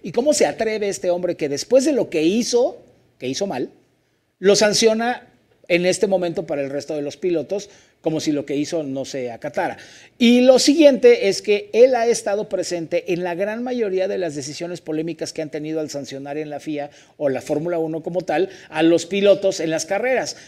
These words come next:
Entonces, en este momento en el que él estuvo como piloto comisario en Austin el fin de semana y que está esta decisión justamente en la cual terminas beneficiando a Max Verstappen, me parece que es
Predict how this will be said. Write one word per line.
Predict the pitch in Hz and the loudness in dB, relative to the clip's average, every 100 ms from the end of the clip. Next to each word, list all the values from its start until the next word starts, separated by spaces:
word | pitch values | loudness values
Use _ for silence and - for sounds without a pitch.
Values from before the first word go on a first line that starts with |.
| - | -20
Entonces, | 143 185 165 175 - - | -2 0 2 0 -2 -6
en | 180 185 | -4 0
este | 208 233 | 2 2
momento | 233 247 247 190 220 247 - _ | 2 0 -2 -2 -2 -2 -6 _
en | 160 156 | -6 -4
el | 147 | -2
que | 156 156 | -2 0
él | 220 262 | 4 6
estuvo | 247 - 214 202 196 | 4 4 2 2 0
como | 151 147 | -4 -2
piloto | 160 165 190 208 | 2 2 2 0
comisario | 185 165 - 214 226 190 | 0 0 0 -2 0 -2
en | 156 | -2
Austin | 143 - 147 | -6 -6 -10
el | 123 | -10
fin | 113 139 | -14 -16
de | 147 | -12
semana | 185 185 165 160 208 - - _ | -10 -8 -8 -10 -12 -18 -20 _
y | 202 | -4
que | 156 | 0
está | 214 226 240 | 0 2 2
esta | 240 254 | 2 2
decisión | 202 208 226 214 | 0 0 -2 -2
justamente | 214 214 202 208 202 | -2 -2 -4 -4 -4
en | 175 | -4
la | 156 | -2
cual | 190 180 | -2 0
terminas | 160 180 214 170 | -4 -4 -6 -6
beneficiando | 170 160 151 - 214 208 165 | -6 -6 -8 -4 -4 -2 -6
a | |
Max | 147 156 160 | -6 -10 -6
Verstappen, | 214 202 196 180 202 233 - - | -8 -6 -6 -4 -6 -8 -14 -6
me | 170 180 | -4 -2
parece | 190 196 269 349 - | -2 2 2 0 -2
que | 180 | -4
es | 185 - | -4 -8